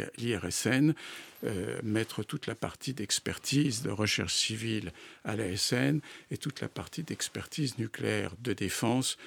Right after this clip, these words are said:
euh, auprès de l'autorité de sûreté nucléaire de défense. Voilà. Donc c'est ça le grand débat. Et puis sinon, bien sûr, il y a ce, ce proc-, ce, ce, ce, ce, ce processus lié au projet de loi, euh,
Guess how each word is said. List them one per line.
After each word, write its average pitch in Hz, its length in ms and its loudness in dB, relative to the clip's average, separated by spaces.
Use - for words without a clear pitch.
euh, 104 260 2
auprès 127 380 -2
de 127 60 -8
l'autorité 113 420 -6
de 107 60 -6
sûreté - 280 -6
nucléaire 113 360 -4
de 123 100 -6
défense. 113 460 -8
Voilà. - 180 -12
Donc 113 180 -4
c'est - 160 -4
ça 135 140 0
le - 80 -4
grand 113 120 -2
débat. - 340 -4
Et - 60 -2
puis - 140 -6
sinon, - 360 2
bien - 140 -4
sûr, 113 220 -2
il 90 80 -2
y - 20 -2
a 107 40 -4
ce, - 180 0
ce - 140 4
proc-, 123 200 4
ce, 107 580 2
ce, 104 160 -4
ce, 87 300 0
ce, 98 200 0
ce 107 180 4
processus 113 840 2
lié 117 200 6
au 101 60 6
projet 101 360 0
de 101 100 -2
loi, 101 340 4
euh, 82 220 -2